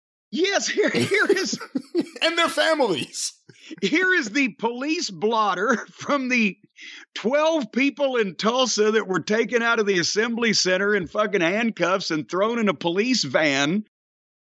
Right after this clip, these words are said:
Speaker 1: after they were pulled off of fucking manager Jim Cornette. You know, not,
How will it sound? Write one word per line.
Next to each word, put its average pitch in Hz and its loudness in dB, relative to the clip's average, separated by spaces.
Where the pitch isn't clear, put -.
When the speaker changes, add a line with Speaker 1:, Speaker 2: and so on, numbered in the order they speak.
Speaker 1:
after 226 2
they 254 2
were 233 2
pulled 269 0
off 254 2
of 202 -8
fucking 220 -2
manager 254 0
Jim 233 0
Cornette. 247 0
You 269 0
know, 339 0
not, 302 0